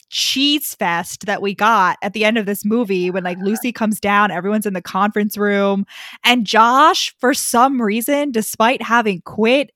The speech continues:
and, like, no longer, like, not being part of the hiring committee in any way,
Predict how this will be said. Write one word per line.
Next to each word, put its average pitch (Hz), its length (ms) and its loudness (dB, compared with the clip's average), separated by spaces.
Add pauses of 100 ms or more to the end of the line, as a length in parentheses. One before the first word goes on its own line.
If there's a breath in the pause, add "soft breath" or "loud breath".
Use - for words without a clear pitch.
(120)
and, 202 200 0
like, 190 240 -2
no 202 240 2
longer, 226 880 2 (320 soft breath)
like, 226 160 0
not 214 340 2
being 240 180 -4
part 220 200 0
of 196 80 -8
the - 80 -6
hiring 262 440 0
committee 247 380 -2
in 247 80 -4
any 240 240 -4
way, 233 560 0